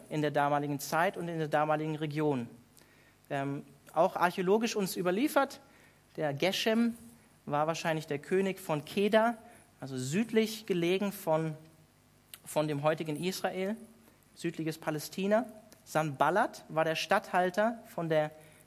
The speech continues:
persischen Provinz Samaria. Also könnt ihr euch im Prinzip auch vorstellen, wie jemand, der dem König unterstellt war, so ein, ähm, Regionalleiter sozusagen. Nur von Tobia wissen wir nicht genau,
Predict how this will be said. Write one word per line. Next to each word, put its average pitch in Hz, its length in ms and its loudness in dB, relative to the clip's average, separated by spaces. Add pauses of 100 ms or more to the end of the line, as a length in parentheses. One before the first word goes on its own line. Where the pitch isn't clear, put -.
persischen 165 460 -2
Provinz 175 800 0
Samaria. 156 800 0 (640)
Also 139 280 -8 (800)
könnt 147 180 -4
ihr 143 60 0
euch 147 60 -4
im 165 240 -6
Prinzip 160 280 -6
auch 170 160 2
vorstellen, 175 580 -2
wie 160 60 -4
jemand, 160 280 0
der 151 80 -2
dem 147 180 -2 (260)
König 196 340 0
unterstellt 185 540 -4
war, 175 140 2
so 160 100 -6
ein, 139 140 -6 (600)
ähm, 131 260 -10 (140)
Regionalleiter 160 760 0
sozusagen. 170 640 -4 (1400)
Nur 196 140 2
von 190 160 -2
Tobia 185 420 2
wissen 160 220 -4
wir 156 80 -2
nicht 143 180 -4
genau, 135 380 -2